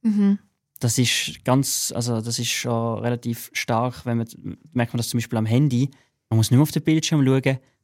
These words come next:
Speaker 2: wo eine gewisse App ist. Man weiss genau, man macht das Handy auf. Oder auch allein das Aufmachen, das Öffnen, das Entsperren vom eigenen Handy ist schon so
Speaker 1: In, ja,
Speaker 2: ja,
Speaker 1: in
Speaker 2: ist,
Speaker 1: ihnen.
Speaker 2: ist so, haben wir schon so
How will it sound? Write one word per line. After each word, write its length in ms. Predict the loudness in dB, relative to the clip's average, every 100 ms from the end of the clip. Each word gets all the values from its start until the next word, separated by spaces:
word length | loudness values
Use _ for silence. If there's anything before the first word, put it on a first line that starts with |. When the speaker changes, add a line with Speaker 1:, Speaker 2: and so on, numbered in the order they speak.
| _
Speaker 2:
wo 80 | 2
eine 80 | 2
gewisse 400 | 2 0 -2 -2
App 160 | -2
ist. 120 | 0
Man 80 | 2
weiss 220 | 2 0
genau, 380 | 0 2 2 0 -6 _ -2
man 80 |
macht 160 | 0 0
das 60 | 0
Handy 260 | 0 0
auf. 320 | -4 -6 -12 -18 _
Oder 180 | 0 0 0
auch 160 | -2 0
allein 300 | -2 0 0 -2 _ _ _ _ -8
das 160 | -2
Aufmachen, 460 | -2 2 2 2 -2
das 160 | -4 0
Öffnen, 240 | 0 0 0
das 40 |
Entsperren 420 | 0 0 0 0
vom 240 | 0 0 0
eigenen 340 | -2 0 0 0
Handy 440 | 0 0 0 -4 _ _ _ _ _ -4
ist 100 | -2
schon 140 | -2
so 580 | -2 2 4 4 2 -6 _ _ _ _ _ _ _ _ -2
Speaker 1:
In, 180 | 4 4
ja, 160 | 4
Speaker 2:
ja, 260 | 2 4 6
Speaker 1:
in 140 | 6
Speaker 2:
ist, 80 | 4
Speaker 1:
ihnen. 180 | 4 2
Speaker 2:
ist 120 | 0
so, 80 | 0
haben 440 | -2 -2 -2 2 2
wir 60 |
schon 140 | 2 0
so 300 | 2 2